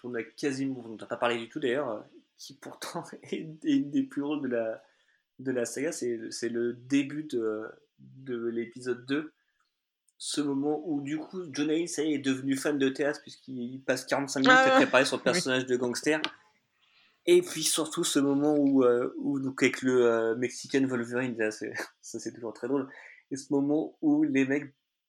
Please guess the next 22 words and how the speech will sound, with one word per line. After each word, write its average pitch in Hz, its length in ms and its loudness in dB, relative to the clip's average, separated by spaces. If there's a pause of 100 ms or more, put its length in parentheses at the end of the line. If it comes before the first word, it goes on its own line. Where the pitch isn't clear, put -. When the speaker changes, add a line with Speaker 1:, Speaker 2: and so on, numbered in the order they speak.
(240)
Speaker 1:
v-, 127 320 -10 (120)
comprennent 147 400 4
pas 170 120 2
pourquoi 139 220 -2
Shane 135 200 0
Tatum 135 300 0
ne 131 120 4
parle 131 340 2
pas 139 280 2
<laughs> - 40 -10
et - 280 -8
qu'il 156 260 0
essaie 156 260 2
de 139 320 -2
parler 151 200 0
avec 139 180 -2
un 120 180 2
accent 160 540 -4 (500)
espagnol 151 800 0 (560)
qui 165 160 -4
lâche 160 260 2
un, « 147 160 -6